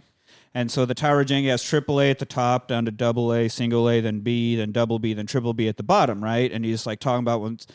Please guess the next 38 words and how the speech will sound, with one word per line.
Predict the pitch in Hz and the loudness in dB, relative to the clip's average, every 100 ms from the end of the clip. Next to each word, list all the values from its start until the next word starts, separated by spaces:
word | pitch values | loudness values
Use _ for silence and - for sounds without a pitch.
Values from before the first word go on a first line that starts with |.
| - - | -20 -4
all | 139 147 | 2 4
these | 147 127 - - | 4 2 -4 2
triple | 214 175 147 | 4 4 4
Bs | 143 123 127 | 4 4 0
and | |
then | 117 | -2
double | 123 185 165 | 2 4 4
Bs | 143 131 117 113 | 2 0 -2 -4
and | 120 | -2
all | 151 | 2
these | 143 | 2
start | - 139 - | 2 0 0
to | |
fail | - 160 160 156 | -2 4 6 6
out | 143 | 4
of | 123 | 2
the | |
bottom. | 113 156 147 123 | 2 4 4 2
He's | 104 | -2
taking | 143 113 | -4 -2
Jenga | 107 147 123 | 0 0 2
blocks | 123 123 135 | 0 0 2
out | 123 | 0
of | |
the | 113 | 2
bottom, | 131 131 117 | 2 2 0
and | |
the | 98 | -2
whole | 147 139 | -2 0
thing | 139 123 | 0 -2
falls | - 120 123 | 0 0 2
over. | 127 120 | 0 0
And | 95 | -4
he | |
goes, | - | -6
"You | |
get | 104 - | -10 -6
that? | 139 104 | -4 -4